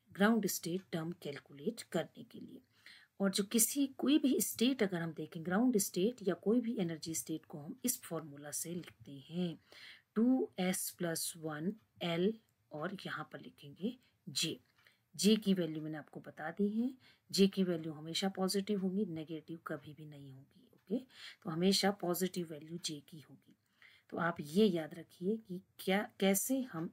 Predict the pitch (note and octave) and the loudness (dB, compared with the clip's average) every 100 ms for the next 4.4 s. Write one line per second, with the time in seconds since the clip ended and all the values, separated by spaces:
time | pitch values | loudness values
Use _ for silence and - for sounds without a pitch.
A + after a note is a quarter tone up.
0 | - E3+ F#3+ - - - D3 C#3 - F3 | -6 -6 -4 -6 -6 -8 -12 -16 -10 -6
1 | G3 - D#3 - - D3 - D3+ F#3+ - | -6 -8 -20 -16 -10 -10 -8 -8 -8 -8
2 | C#3 - - - - - _ - - _ | -10 -10 -14 -14 -14 -20 _ -20 -20 _
3 | _ - A#3 G#4 G3 F3+ - - E3 D#3+ | _ 0 2 2 0 0 -2 -6 -6 -4
4 | - F3 E3 | -6 -6 0